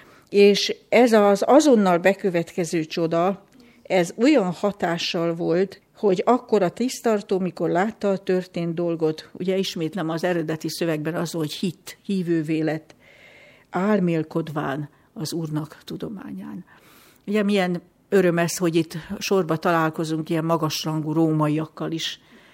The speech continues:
akik elfogadták a Krisztusról való, szóló evangéliumot.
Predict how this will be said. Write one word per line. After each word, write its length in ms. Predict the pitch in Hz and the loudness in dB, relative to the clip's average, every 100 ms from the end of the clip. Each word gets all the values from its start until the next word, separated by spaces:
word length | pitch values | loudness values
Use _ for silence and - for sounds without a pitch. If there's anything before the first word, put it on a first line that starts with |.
| _ | _
akik 340 | - 170 180 160 | -10 -6 -4 -2
elfogadták 720 | 160 151 156 151 143 147 156 | -4 -4 -8 -8 -8 -10 -10
a 60 | 156 | -10
Krisztusról 640 | - 156 - - - 170 | -8 -8 -8 -8 -6 -6
való, 360 | 170 165 160 151 - _ - - - | -6 -6 -6 -10 -18 _ -20 -16 -12
szóló 360 | - 180 160 | -2 0 2
evangéliumot. 920 | 165 165 160 156 156 156 156 165 196 | 0 0 -2 -2 -2 -2 -2 -2 -4